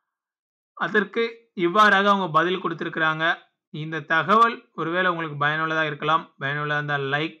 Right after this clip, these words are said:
பண்ணுங்க, கமெண்ட் பண்ணுங்க, ஷேர் பண்ணுங்க. இந்த பி டி எஃப் ஃபைல் வீடியோட டிஸ்கிரிப்ஷன்ல கீழே இருக்கும். டவுன்லோட் பண்ணி யாருக்கும் பகிர வேண்டுமென்றால் பகிர்ந்து கொள்ளுங்கள்.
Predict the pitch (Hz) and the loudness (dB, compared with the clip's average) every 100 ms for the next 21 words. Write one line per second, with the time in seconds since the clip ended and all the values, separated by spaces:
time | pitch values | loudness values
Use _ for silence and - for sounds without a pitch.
0 | - 147 147 151 175 208 _ - 139 143 | -10 -6 -4 0 0 -2 _ -10 -6 -6
1 | 156 156 151 156 190 - - 151 147 - | -6 -8 -6 -4 -4 -6 -6 -2 -2 -2
2 | 160 143 160 247 _ _ _ _ _ _ | -10 -4 -4 -4 _ _ _ _ _ _
3 | _ - 151 147 196 208 233 - 208 185 | _ -14 -12 -6 -2 -2 -2 -4 -4 -4
4 | 175 185 185 160 151 - 170 196 180 170 | -4 -4 -4 -6 -8 -10 -10 -8 -10 -6
5 | 165 165 160 190 208 - _ _ _ _ | -4 -4 -4 -6 -6 -12 _ _ _ _
6 | _ - 147 160 160 156 156 175 - - | _ -4 -2 -2 -4 -6 -8 -8 -12 -8
7 | 143 139 143 165 _ _ 143 151 165 151 | -6 -6 -8 -12 _ _ -6 -4 -4 -4
8 | 143 143 139 147 - - 147 143 139 135 | -4 -6 -6 -6 -6 -6 -8 -8 -10 -10
9 | 135 208 | -4 -6